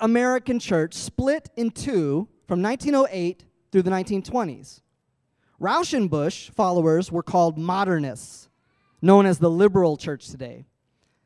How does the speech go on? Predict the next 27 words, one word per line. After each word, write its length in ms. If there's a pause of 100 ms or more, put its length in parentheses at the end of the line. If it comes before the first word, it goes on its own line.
(280)
The 80
conservative 540
faction 440
launched 380
the 100
fundamentalist 840
movement, 520 (340)
under 180
the 80
leadership 440
of 100
people 320
such 240
as 220 (340)
C 380
I 420
Scofield. 680 (1040)
In 80
the 60
nineteen 320
forties, 580
a 60
subset 720 (360)
of 140
the 100
fundamentalist 680
movement 560